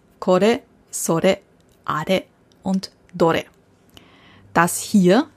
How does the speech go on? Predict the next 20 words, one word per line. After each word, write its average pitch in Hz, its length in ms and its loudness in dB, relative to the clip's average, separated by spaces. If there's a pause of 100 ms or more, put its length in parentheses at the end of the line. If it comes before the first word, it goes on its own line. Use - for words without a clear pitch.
(240)
das 240 320 -2
da, 156 380 0 (260)
das 294 240 0
dort 208 260 0
drüben 220 380 0 (320)
und 311 140 -6
das 277 140 0
Fragewort 180 640 -4 (160)
welches. - 540 -4
Also - 180 -12 (140)
Kore 240 400 2 (260)
ist - 260 -4 (280)
das - 400 -2 (100)
hier. - 400 -6 (760)
Kore 277 260 2
bezeichnet 220 440 -2
einen 165 280 -6
Gegenstand, 240 640 0
der 190 120 -2 (240)
direkt 285 520 0